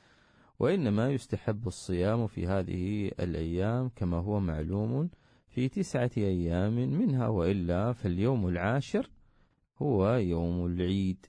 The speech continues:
وهو يوم لا يجوز صيامه، كما أن في هذه العشر يوم عرفة،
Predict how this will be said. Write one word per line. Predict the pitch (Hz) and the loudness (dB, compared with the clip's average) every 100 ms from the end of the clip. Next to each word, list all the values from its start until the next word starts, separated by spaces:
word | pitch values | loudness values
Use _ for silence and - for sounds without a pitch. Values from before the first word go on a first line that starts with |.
| _ - | _ -2
وهو | 160 104 90 | 0 2 2
يوم | 87 85 85 | 2 0 0
لا | 82 104 151 | 0 0 0
يجوز | 90 85 92 85 90 87 90 | 0 -2 -4 -4 -2 -4 -4
صيامه، | - - 95 90 80 80 90 - - _ _ _ _ _ - - - - - | -8 -6 0 0 0 -4 -8 -12 -16 _ _ _ _ _ -20 -20 -20 -20 -2
كما | 165 175 160 | -2 0 0
أن | 160 127 113 123 123 - | 0 0 0 0 -2 -6
في | - 104 | -4 0
هذه | 117 127 104 92 | 2 2 0 0
العشر | 92 113 - 143 160 - _ _ _ _ _ _ _ _ _ | 0 -2 -2 -4 -4 -12 _ _ _ _ _ _ _ _ _
يوم | - 95 98 104 113 101 | -2 2 2 2 0 -2
عرفة، | 113 135 90 - 78 | 0 0 -2 -4 -6